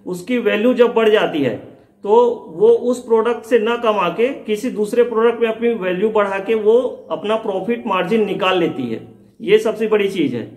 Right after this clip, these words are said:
तो हेलो guys, मैं हूं मनीष, कैसे हो आप सब? उम्मीद करता हूं कि आप सब अच्छे से होंगे। Topic पे बात करने से पहले एक छोटा सा request, अगर आप हमारे channel को सब्सक्राइब नहीं किए तो subscribe जरूर कर लीजिए, क्योंकि ऐसी कुछ information, जानकारियां आपको इस channel के थ्रू मिलती रहेगी।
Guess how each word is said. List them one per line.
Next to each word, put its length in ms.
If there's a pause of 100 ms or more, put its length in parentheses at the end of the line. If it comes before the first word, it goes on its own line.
(560)
तो 80
हेलो 140
guys, 340
मैं 100
हूं 140
मनीष, 380
कैसे 260
हो 60
आप 160
सब? 300
उम्मीद 240
करता 240
हूं 80
कि 100
आप 120
सब 200
अच्छे 220
से 120
होंगे। 240 (640)
Topic 260
पे 100
बात 180
करने 200
से 100
पहले 220
एक 120
छोटा 220
सा 120
request, 640
अगर 140
आप 180
हमारे 240
channel 260
को 100
सब्सक्राइब 460
नहीं 120
किए 80
तो 100
subscribe 480
जरूर 300
कर 120
लीजिए, 280
क्योंकि 800
ऐसी 240
कुछ 340
information, 800 (200)
जानकारियां 560
आपको 380
इस 200
channel 220
के 200
थ्रू 140
मिलती 340
रहेगी। 360